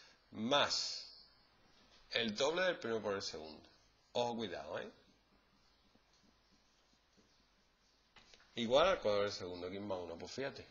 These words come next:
tiene tres y me va a quedar en un paso, ahora paso. Todo esto para acá. Me queda dos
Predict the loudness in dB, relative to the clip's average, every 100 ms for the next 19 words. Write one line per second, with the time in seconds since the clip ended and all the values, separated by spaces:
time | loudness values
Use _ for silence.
0 | -20 -12 -6 -4 -2 -2 -2 -2 -2 0
1 | 2 2 0 -4 -10 -20 -20 -16 -16 -16
2 | -20 -20 -20 -20 -20 -8 -4 -4 0 4
3 | 4 4 2 2 0 -2 -4 -10 -18 -20
4 | -20 -20 -20 -18 -16 -16 -18 -20 -20 -2
5 | 2 6 6 6 2 0 0 4 4 2
6 | -2 -12 -18 -20 _ -20 -20 -10 -4 0
7 | -2 -4 -18 -18 -12 0 2 2